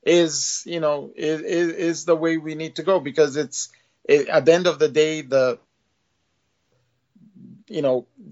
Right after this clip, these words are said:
what is important to me as a human being is compassion, and veganism is all about compassion. That's all it is. It's that, that's it. That's the,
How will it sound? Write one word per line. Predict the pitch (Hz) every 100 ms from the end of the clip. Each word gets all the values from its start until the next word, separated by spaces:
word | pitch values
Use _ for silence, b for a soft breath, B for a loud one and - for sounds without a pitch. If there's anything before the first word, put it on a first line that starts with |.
| 131 131
what | 139 151 160
is | 160 143
important | 143 247 269 202
to | 170
me | 156 165 165
as | 151 135
a | 135
human | 160 151 139
being | 139 151 143
is | 123
compassion, | - 131 139 117 - 113 _ _ _ _
and | 147 147 127
veganism | 123 190 196 160 151 143
is | 131
all | 160 160
about | 110 107
compassion. | 120 110 _ _ _ _ 110 98 131 113
That's | 127 143
all | 170 170
it | 139
is. | 113 - - - _ -
It's | 123 - - -
that, | 139 -
that's | 147 156 202
it. | - _
That's | 147 147 -
the, | 143